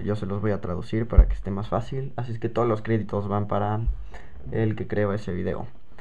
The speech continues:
De hecho, gracias al video yo pude hacer esta micro sim que le queda perfecto a mi iPhone cuatro. Eh, la razón por la que ustedes, pues, necesitan hacer una micro sim es para que la puedan usar con el iPhone cuatro, porque ya que si lo compraron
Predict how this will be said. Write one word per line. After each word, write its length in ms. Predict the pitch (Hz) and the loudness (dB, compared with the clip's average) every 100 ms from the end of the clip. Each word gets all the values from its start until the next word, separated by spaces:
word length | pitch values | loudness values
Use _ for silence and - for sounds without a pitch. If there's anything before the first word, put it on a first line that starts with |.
| - - - | -8 -8 0
De 140 | 117 | 2
hecho, 200 | 117 127 | 2 0
gracias 340 | 113 113 110 104 | 2 2 0 0
al 80 | 98 | 2
video 240 | 101 104 | 4 4
yo 180 | 98 92 | 2 0
pude 160 | 101 | -2
hacer 220 | 87 101 107 | -2 -2 -4
esta 240 | 113 - | -4 -6
micro 280 | - - 110 | -6 -6 -6
sim 300 | - 107 135 | -2 -2 -2
que 140 | - | -4
le 100 | - | -6
queda 260 | - 67 - | -4 -4 -4
perfecto 440 | - - - - | -6 -6 -6 -4
a 40 | - | -4
mi 120 | 82 | -2
iPhone 260 | 107 - 107 | -4 -4 2
cuatro. 300 | 135 - - - - - - - - - - | 2 2 -4 -8 -8 -8 -8 -8 -6 -6 0
Eh, 420 | 131 131 131 127 | 2 4 4 4
la 120 | 113 | 4
razón 300 | 120 131 151 | 4 2 -2
por 140 | 147 160 | 0 2
la 120 | 147 | 2
que 200 | - 107 | 2 2
ustedes, 420 | 107 - 117 120 - - - | 2 0 0 0 -2 -8 -8
pues, 180 | - - | -8 -2
necesitan 560 | 117 117 110 117 127 127 | 2 4 4 2 2 2
hacer 160 | 117 | 2
una 140 | 120 113 | 4 4
micro 300 | 104 - 107 | 2 0 -2
sim 340 | - 110 123 139 - - - - - - | 2 0 0 -4 -8 -8 -8 -8 -8 -6
es 140 | - 113 | -2 0
para 260 | 110 113 | 2 0
que 140 | 110 101 | 0 0
la 160 | 98 | 0
puedan 200 | 104 113 | 2 2
usar 280 | 107 110 98 | 2 0 -2
con 160 | - 98 | -2 -2
el 120 | 95 | -2
iPhone 300 | 87 - 95 - | -2 -4 -6 0
cuatro, 360 | 117 113 113 | 2 2 -2
porque 360 | - 107 110 104 | 0 -2 0 0
ya 180 | 107 110 | 0 0
que 240 | 113 110 | 0 0
si 160 | 110 95 | 0 -2
lo 160 | 95 | -2
compraron 920 | 98 101 110 113 113 117 107 98 92 | -2 0 2 2 2 2 2 0 -2